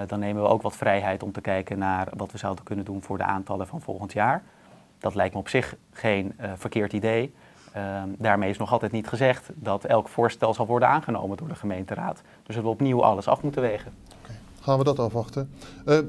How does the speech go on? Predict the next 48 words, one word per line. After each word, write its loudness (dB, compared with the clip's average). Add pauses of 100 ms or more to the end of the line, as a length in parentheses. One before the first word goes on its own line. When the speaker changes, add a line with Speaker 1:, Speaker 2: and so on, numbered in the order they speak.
Speaker 2:
u 6
heeft 4
het 0
ook 6
nog 6
over 4
Groot 4
Hoogwaak, 4
eh, 6
gehad. 2 (420)
En 2
Groot 6
Hoogwaak, 4
twee 6
weken 4
geleden 4
hadden 4
we 4
een 0
presentatie 4
van -2
Groot 6
Hoogwaak 6
zelf. 4 (360)
En 4
er 6
is 6
een 4
klankbordgroep 4
met 6
de 2
omwonenden 6
en 6
het 4
leek 4
een 6
beetje 4
een 6
yippie-yay-yo 6
verhaal 4
en, 6
eh, 6
alles 4
gaat -4
goed. 4 (360)
En, 6
eh, 4
eh, 4